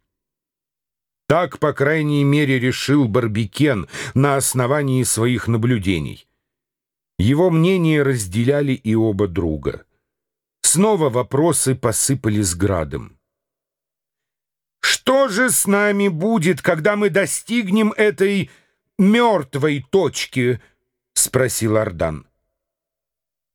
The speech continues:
«Неизвестно», ответил Барбикен. «Но можно же сделать какие-нибудь предположения?»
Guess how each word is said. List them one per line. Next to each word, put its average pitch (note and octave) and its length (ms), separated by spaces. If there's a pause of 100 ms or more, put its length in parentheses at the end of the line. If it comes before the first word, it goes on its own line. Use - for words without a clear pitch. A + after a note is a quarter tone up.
(1160)
«Неизвестно», F2+ 1120 (800)
ответил F2 560
Барбикен. E2+ 720 (880)
«Но A3+ 440
можно B3 600
же A3+ 160
сделать G3+ 560
какие-нибудь F#3 840
предположения?» C#3 1200